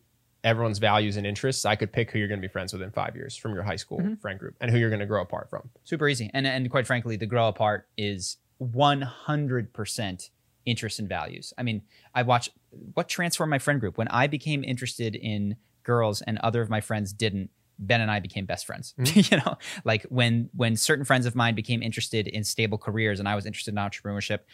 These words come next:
Speaker 2: total radical
Speaker 1: Mm-hmm.
Speaker 2: reorganization of my friend group.
Speaker 1: And you know some of those guys for a decade plus, and
Speaker 2: Yeah.
Speaker 1: you'd seen them every day 'cause they were your neighbors.
Speaker 2: Mm-hmm.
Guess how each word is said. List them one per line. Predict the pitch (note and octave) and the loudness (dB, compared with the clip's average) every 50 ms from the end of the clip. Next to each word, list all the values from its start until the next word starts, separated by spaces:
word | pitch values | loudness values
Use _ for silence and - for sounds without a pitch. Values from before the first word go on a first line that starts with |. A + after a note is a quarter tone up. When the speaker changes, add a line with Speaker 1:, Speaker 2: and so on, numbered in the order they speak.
| - - - _ _ - | -20 -20 -20 _ _ -10
Speaker 2:
total | - - - - E3+ E3 D#3+ D#3 C#3+ C3+ C3 B2 A#2 - - - | -10 -8 0 2 4 6 6 6 6 4 2 2 0 -4 -10 -10
radical | - B2+ A#2+ C3+ B2 A#2+ A#2 A#2 - - A#2+ A2+ G#2+ G#2 - - | -6 0 4 4 6 6 4 2 0 -2 -2 -2 -4 -6 -6 -2
Speaker 1:
Mm-hmm. | C3+ B2 B2 D3+ A2+ | 0 0 2 2 2
Speaker 2:
reorganization | B2 B2+ B2 A#2 A2+ A2 A2+ G#2 A2 G#2+ G2+ - - G#2 | 2 2 4 4 2 2 -2 -2 -2 -2 -4 -4 -6 -8
of | F#2 | -8
my | F#2 F2+ | -8 -8
friend | - - G2 F#2+ F2+ | -6 -6 -8 -8 -8
group. | - E2+ - - | -10 -10 -6 -2
Speaker 1:
And | B2 C3 | 2 4
you | C3+ C3+ | 4 4
know | B2 B2 B2+ B2+ B2+ A2+ | 6 6 6 6 6 4
some | - - D3 C3 | 4 4 4 6
of | A#2+ | 6
those | A2 G#2 | 6 6
guys | A#2 A2 G#2+ - | 6 6 6 4
for | - A2 | 2 2
a | G#2 | 2
decade | G2+ G2+ G2 - A2+ G#2 G#2 | 2 2 2 2 0 0 0
plus, | - - G#2 G2+ G#2 - - | 2 4 4 4 4 2 2
and | - | 2
Speaker 2:
Yeah. | E3 G#3+ A3 | 2 2 2
Speaker 1:
you'd | - - | 0 -2
seen | - A2+ | -4 -2
them | A2 G#2 | 2 4
every | G#2 G#2+ A#2 A#2+ A2+ | 4 4 6 6 6
day | A2+ A2+ | 4 4
'cause | A2 A#2+ G#2+ | 4 2 2
they | G#2+ G#2+ | 2 2
were | A2 A2+ | 4 4
your | A#2+ A#2 | 2 2
neighbors. | A2+ G#2 G2+ G2+ G2 G#2 G2+ G#2 A2+ D3+ | 2 2 0 0 0 -2 -2 -2 -2 0
Speaker 2:
Mm-hmm. | D3+ D3+ E3 F#3+ | 0 0 0 0